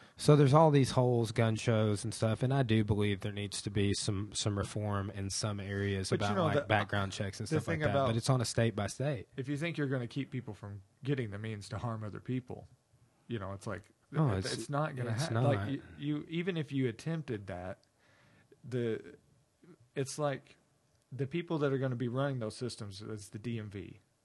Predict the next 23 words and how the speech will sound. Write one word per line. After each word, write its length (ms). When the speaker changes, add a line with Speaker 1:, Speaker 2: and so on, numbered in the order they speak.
Speaker 2:
Like, 280
it's 160
those, 400
Speaker 1:
Oh, 160
Speaker 2:
that 260
Speaker 1:
man. 60
Speaker 2:
type 260
of 100
bureaucracy 720
is 140
what 260
you're 100
saying. 440
Speaker 1:
Dude, 200
I 120
was 160
on 160
unemployment 640
for, 80
like, 140
seventeen 500
months. 500
Uh, 380